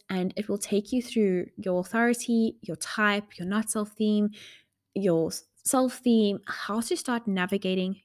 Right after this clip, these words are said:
your human design chart to really start to live in alignment with your soul's purpose.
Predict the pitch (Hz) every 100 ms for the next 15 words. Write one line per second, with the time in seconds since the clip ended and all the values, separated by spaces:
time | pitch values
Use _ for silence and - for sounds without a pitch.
0 | - 180 - 190 220 269 330 226 196 190
1 | 208 _ - - - - 285 - - -
2 | - - - - 240 214 214 226 254 269
3 | - 214 180 180 196 - - - 220 196
4 | 185 180 - 196 190 190 196 185 185 180
5 | 185 190 180 180 170 - - - - -
6 | -